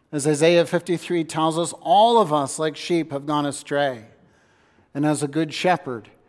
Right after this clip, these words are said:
he rounds us up. Let us then not push the boundaries of the Lord's grace. Let us not be a people who try and invent more creative ways of coming to know him apart from what he has revealed to us.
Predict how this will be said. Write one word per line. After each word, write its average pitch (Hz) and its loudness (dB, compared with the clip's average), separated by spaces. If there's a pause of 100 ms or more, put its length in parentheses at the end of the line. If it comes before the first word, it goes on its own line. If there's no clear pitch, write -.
(160)
he 143 -2
rounds 127 -4
us 127 -8
up. 117 -12 (880)
Let 220 0
us 254 -2
then 202 0
not 190 0
push 180 -4
the 160 -6
boundaries 139 -4 (560)
of 123 -14
the 139 -2
Lord's 139 0
grace. 139 -6 (1040)
Let 180 2
us 185 2
not 208 4
be 208 4
a 196 4
people 180 0
who 156 -4
try 160 0
and 147 2 (400)
invent 160 0
more 160 2
creative 160 -2
ways 143 0
of 135 -6
coming 147 -2
to 147 -6
know 147 0
him 165 -2
apart 247 -4
from 240 -2
what 214 0
he 226 -2
has 196 -2
revealed 208 -6
to - -16
us. - -20